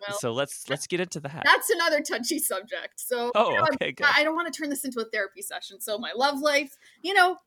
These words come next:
Speaker 1: it, there's a pandemic going on, so <laughs> love life and then career, you know what I mean? Uh, but anyway, I, I was a sommelier by trade. Uh,
Speaker 2: Okay.
Speaker 1: if you can imagine, that's clearly an industry that's been suffering slightly.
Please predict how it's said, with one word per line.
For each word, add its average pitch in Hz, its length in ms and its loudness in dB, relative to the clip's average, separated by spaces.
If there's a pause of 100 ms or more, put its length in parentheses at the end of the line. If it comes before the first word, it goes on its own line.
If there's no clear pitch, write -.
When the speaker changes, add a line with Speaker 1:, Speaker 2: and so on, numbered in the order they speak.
Speaker 1:
it, 254 180 -2
there's 226 160 0
a 220 60 -10
pandemic 262 460 4
going 208 200 -2
on, 190 200 -6
so 170 180 -6
<laughs> 226 180 -8
love 269 140 4 (100)
life 269 400 -6 (400)
and 294 140 -4 (100)
then 294 220 -6 (100)
career, 233 520 -2
you 214 160 -4
know 196 100 -4
what 190 100 -4
I 185 100 -6
mean? 202 240 -8 (360)
Uh, 226 340 8
but 240 260 4 (220)
anyway, 202 480 0
I, 214 180 2 (100)
I 175 320 -2 (180)
was 185 160 -8
a 240 60 -6
sommelier 240 580 -2
by 214 140 0
trade. 185 460 -8 (380)
Uh, 180 220 -2 (100)
Speaker 2:
Okay. 107 220 -6
Speaker 1:
if 208 240 -6
you 220 100 -12
can 220 140 -14
imagine, 196 500 0
that's - 520 -8 (140)
clearly 220 440 -4
an 190 80 -6
industry 202 460 -10
that's 185 180 -10
been 170 220 -16 (320)
suffering 226 580 -4
slightly. 190 640 -8